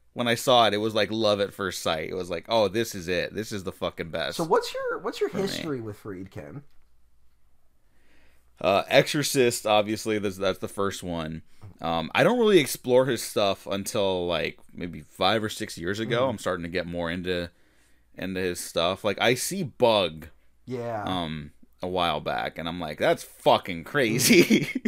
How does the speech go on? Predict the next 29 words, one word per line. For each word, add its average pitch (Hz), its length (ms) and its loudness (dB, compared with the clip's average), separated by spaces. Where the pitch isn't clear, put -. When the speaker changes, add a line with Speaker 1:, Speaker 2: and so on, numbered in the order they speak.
Speaker 1:
<laughs> - 100 6
Uh, 107 420 8
and 127 220 2
then 120 180 0
I 117 60 4
remember 143 320 2
watching 175 400 0
Killer 135 360 0
Joe 95 680 0
Speaker 2:
Yeah. 131 680 0
Speaker 1:
a 87 80 -2
while 82 300 0
back, 80 340 -4
too, 82 420 -4
and 107 120 -6
being 110 180 -2
like, 87 220 -4
"I've 127 320 4
not 120 320 2
seen 127 220 -2
something 95 420 -4
like 82 320 -6
that 104 220 2
Speaker 2:
Yeah. 113 280 0
Speaker 1:
before," 95 440 -4
at 87 120 -6
that 85 220 -4
point. 87 400 -6
Um, 87 460 0